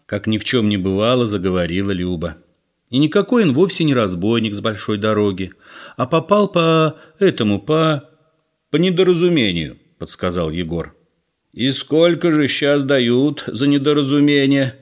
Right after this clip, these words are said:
спросил старик. «Пять», кротко ответил Егор. «Мало, раньше больше давали».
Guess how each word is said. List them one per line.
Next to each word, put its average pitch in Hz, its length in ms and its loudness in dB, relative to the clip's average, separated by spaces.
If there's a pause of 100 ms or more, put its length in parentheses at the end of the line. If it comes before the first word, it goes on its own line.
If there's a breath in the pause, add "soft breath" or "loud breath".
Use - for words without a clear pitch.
(140)
спросил 85 500 -6
старик. 85 520 -6 (360)
«Пять», 135 500 -2 (240)
кротко 90 460 -6
ответил 82 440 -6
Егор. 78 440 -8 (480 loud breath)
«Мало, 104 960 -2
раньше 139 640 0
больше 98 480 -2
давали». 95 640 -2